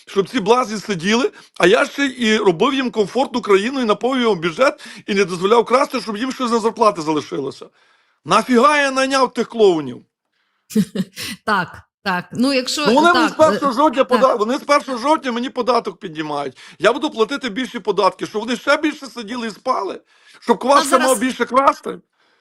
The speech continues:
Speaker 2: Так. Це, ми, ми зараз, е, ми зараз, я, в мене є один мемчик такий, та, ті, хто нам піднімає податки, наш геніальний Гетьманцев, і те, що відбувалося із,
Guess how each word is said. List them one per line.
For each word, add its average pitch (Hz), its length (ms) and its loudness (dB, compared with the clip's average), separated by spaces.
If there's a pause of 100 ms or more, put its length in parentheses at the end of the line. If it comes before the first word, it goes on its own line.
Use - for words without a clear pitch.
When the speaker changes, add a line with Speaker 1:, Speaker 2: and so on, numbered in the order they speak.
Speaker 2:
Так. 202 240 -4 (680)
Це, 247 160 0
ми, 247 140 -2 (140)
ми 311 180 0
зараз, 320 560 -4
е, 262 100 0
ми 277 160 0
зараз, 277 460 -4
я, 262 240 -2
в 247 60 -4
мене 254 240 -2
є 233 260 0
один 208 340 -2
мемчик 269 440 -2
такий, 190 360 -6
та, 170 240 -2
ті, 233 180 -8
хто 254 140 -4
нам 233 160 0
піднімає 220 520 -2
податки, 226 600 -4
наш 196 260 -2
геніальний 190 540 0
Гетьманцев, 202 760 -2
і 190 40 -8
те, 196 160 -4
що 196 140 -6
відбувалося 180 720 -4
із, 170 500 -6